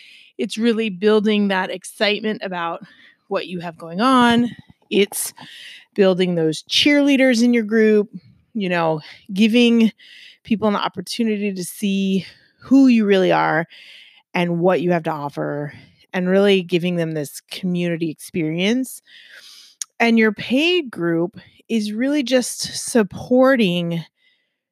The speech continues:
the products that they bought. I don't think that your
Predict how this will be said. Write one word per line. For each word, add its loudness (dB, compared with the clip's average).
the 0
products -2
that -8
they -4
bought. -6
I -2
don't 0
think -4
that 0
your 2